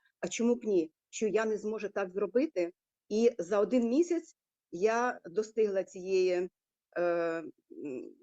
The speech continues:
ступ-, е, цього ступеню І М М, і я дуже задов-, е, задоволена. Е, і можу, е, сказати, що я тепер фанат П М International, я відчуваю на собі ці результати, я бачу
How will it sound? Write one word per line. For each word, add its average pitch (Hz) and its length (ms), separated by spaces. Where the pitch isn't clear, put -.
ступ-, - 360
е, 170 140
цього 202 260
ступеню 240 600
І 226 120
М 185 180
М, 214 260
і 185 80
я 180 120
дуже 233 220
задов-, 214 400
е, 180 260
задоволена. 185 640
Е, 185 300
і 202 60
можу, 233 300
е, 180 280
сказати, 220 640
що 214 180
я 208 140
тепер 202 280
фанат 196 480
П 170 80
М 165 140
International, 214 800
я 202 420
відчуваю 196 640
на 202 120
собі 208 480
ці 240 180
результати, 220 640
я 175 120
бачу 196 400